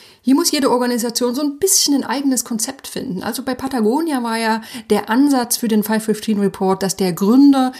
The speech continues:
informiert sein wollte über alles, was denn so im Unternehmen passiert.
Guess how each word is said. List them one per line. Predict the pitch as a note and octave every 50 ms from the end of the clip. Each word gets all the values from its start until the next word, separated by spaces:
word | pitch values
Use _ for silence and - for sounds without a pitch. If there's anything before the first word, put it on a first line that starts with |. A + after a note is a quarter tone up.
| - -
informiert | A3+ A3 A3 G#3+ G3+ G3+ G#3+ A3+ A#3+ B3 A#3+
sein | - A3+ G#3+ G#3+ G#3 G3+ F#3+
wollte | G3 G3+ G3+ G3+ G3+ - G#3
über | - G#3 F3 F#3+ - - -
alles, | F#3 F3+ F3+ F#3 F#3+ - - -
was | F3+ E3+ E3 - -
denn | F#3+ F3 E3+
so | E3 F3+ F3
im | F3 -
Unternehmen | F3+ F3+ - F#3+ F#3 G3+ - - - G3+ -
passiert. | - F#3 D#3+ - - - - - -